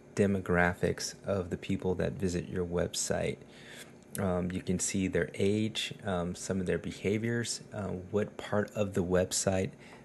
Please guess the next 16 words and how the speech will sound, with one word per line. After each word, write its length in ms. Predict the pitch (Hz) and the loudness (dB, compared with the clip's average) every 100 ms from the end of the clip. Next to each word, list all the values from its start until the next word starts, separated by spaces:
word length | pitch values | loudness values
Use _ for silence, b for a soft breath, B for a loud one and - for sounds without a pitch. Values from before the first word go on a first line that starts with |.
| - | -4
that 240 | 92 87 | -2 0
they 160 | 95 90 | 0 0
actually 420 | 95 92 - 98 | 0 -4 -2 -2
go 360 | 87 92 90 95 | 0 4 4 4
on 260 | 95 92 | 2 0
the 100 | 87 | 0
most. 560 | 85 85 87 139 - - B B B B B B - - - - | 0 2 2 0 -2 -6 B B B B B B -20 -20 -12 0
And 460 | 107 101 98 98 - | 4 4 4 2 -4
if 180 | - - | -6 -2
you 80 | |
think, 300 | 110 - 117 - | 0 4 2 2
and 100 | 117 | 2
even 200 | 113 120 | 4 6
the 60 | 113 | 6
location. 800 | 98 87 - 113 110 - 80 - - - | 6 2 0 0 0 -2 -6 -10 -12 -6
So, 520 | - 107 98 92 | 0 4 4 4